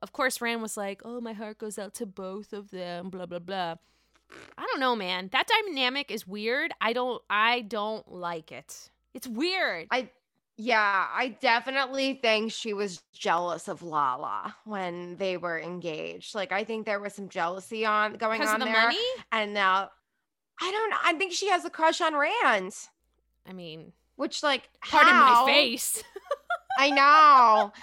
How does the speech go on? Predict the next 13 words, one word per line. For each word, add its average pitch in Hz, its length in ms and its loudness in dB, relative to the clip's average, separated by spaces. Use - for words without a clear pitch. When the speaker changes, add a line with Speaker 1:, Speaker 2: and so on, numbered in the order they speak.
Speaker 2:
No, 302 120 2
I 320 120 10
really 339 280 2
think 330 220 -2
Gigi 285 440 -2
likes 254 360 2
him. 240 280 0
But 311 80 4
here's 523 440 0
the 415 60 0
thing 359 200 0
about 269 360 6
Rand. 180 460 0